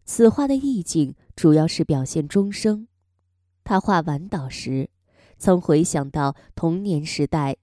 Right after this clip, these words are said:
在田间劳动时，每当晚钟响起，祖母总要一家人停止工作，为死者祈祷。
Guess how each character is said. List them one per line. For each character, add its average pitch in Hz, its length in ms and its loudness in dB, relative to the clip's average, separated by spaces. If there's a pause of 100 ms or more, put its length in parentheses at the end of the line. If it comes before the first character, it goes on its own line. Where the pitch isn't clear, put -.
在 147 200 2
田 143 280 -4
间 180 220 -2
劳 151 220 -2
动 220 220 0
时， - 360 -10 (1300)
每 247 180 4
当 285 240 2
晚 151 240 2
钟 214 220 4
响 180 400 -4
起， - 300 -8 (400)
祖 185 200 4
母 190 160 -2
总 151 280 -2
要 180 140 0
一 165 160 -4
家 151 200 -4
人 139 180 -4
停 139 280 -10
止 120 180 -6
工 131 240 -6
作， 113 320 -6 (320)
为 156 160 6
死 156 300 2
者 135 200 -4
祈 131 280 -6
祷。 - 280 -12